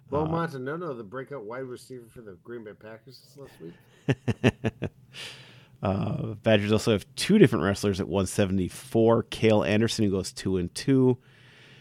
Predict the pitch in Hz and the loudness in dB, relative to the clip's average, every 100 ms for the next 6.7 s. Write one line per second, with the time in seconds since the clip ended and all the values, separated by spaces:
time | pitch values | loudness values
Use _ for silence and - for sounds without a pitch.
0 | _ - 117 120 113 110 104 - 113 113 | _ 0 2 4 4 4 2 2 2 2
1 | 123 - - - - 95 104 165 123 - | 2 -4 -10 -12 -6 -2 2 2 2 -2
2 | - 202 165 170 151 - - 101 90 64 | -4 -6 -6 -8 -10 -12 -16 -16 -16 -18
3 | _ - 80 76 - 73 78 80 - - | _ -20 -20 -20 -14 -10 -10 -10 -14 -20
4 | - - 98 92 90 87 87 87 - _ | -18 -14 -12 -10 -8 -8 -8 -10 -12 _
5 | _ 95 95 90 - 127 127 - 82 90 | _ -20 -20 -16 -8 -2 0 -2 -4 -6
6 | 65 87 - 104 113 147 | -6 -10 -6 -4 -2 -4